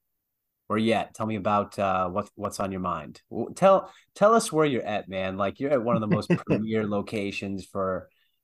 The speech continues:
Speaker 1: observing interesting bird sightings anywhere in the, in North America.
Speaker 2: Yeah, I am spending two months out here on Southeast Farallon Island. I am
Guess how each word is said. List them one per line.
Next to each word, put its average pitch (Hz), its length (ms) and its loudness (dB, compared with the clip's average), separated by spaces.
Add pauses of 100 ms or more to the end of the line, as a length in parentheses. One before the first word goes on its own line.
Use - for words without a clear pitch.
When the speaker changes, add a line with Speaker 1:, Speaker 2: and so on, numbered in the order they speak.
Speaker 1:
observing 117 720 2
interesting 117 640 -4
bird 107 240 0
sightings 101 480 -2
anywhere 92 640 -6
in 90 480 -8 (480)
the, 85 600 -2
in 131 160 0
North 139 220 2
America. 113 500 -2 (840)
Speaker 2:
Yeah, 120 480 0
I 120 180 -4
am 110 440 0
spending 120 920 0 (120)
two - 240 0
months 127 500 2
out 123 200 -2
here 127 360 2
on 101 300 -4
Southeast 117 680 -4
Farallon 110 500 -4
Island. 87 480 -8 (200)
I 95 180 -8
am 87 280 -8